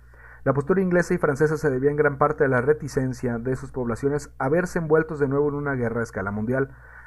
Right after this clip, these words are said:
así como el convencimiento, sobre todo por parte de ciertos sectores de la sociedad inglesa, de que realmente el Tratado de Versalles había sido excesivo. Cierta población de Londres, digo, del Reino Unido, estaba,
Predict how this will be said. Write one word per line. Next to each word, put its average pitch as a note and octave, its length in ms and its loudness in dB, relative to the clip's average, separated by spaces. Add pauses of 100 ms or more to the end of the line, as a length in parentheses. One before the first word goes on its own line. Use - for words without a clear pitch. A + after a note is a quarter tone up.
(120)
así C3 220 -4
como F3 180 -2
el F3+ 80 -2
convencimiento, C#3+ 840 -6
sobre G#2 280 -6
todo C#3 200 2
por A#2+ 200 -4
parte B2 260 -2
de A2 80 -2
ciertos E3 460 -2
sectores B2+ 400 -6
de A#2+ 60 -6
la G#2+ 80 -4
sociedad - 280 -10
inglesa, A#2 520 -6 (360)
de B2 120 -2
que B2 120 -2
realmente C#3 680 0
el B2+ 100 -2
Tratado A#2 400 -4
de A#2 100 2
Versalles G#2+ 460 -4
había G2+ 200 -6
sido G2+ 220 -8
excesivo. - 440 -16 (920)
Cierta D3+ 360 4
población D3 500 0
de D3 300 6
Londres, D#3+ 480 2 (200)
digo, A#2 220 2
del G#2 300 -2
Reino C3+ 260 -2
Unido, D#3+ 280 0
estaba, B2 580 -2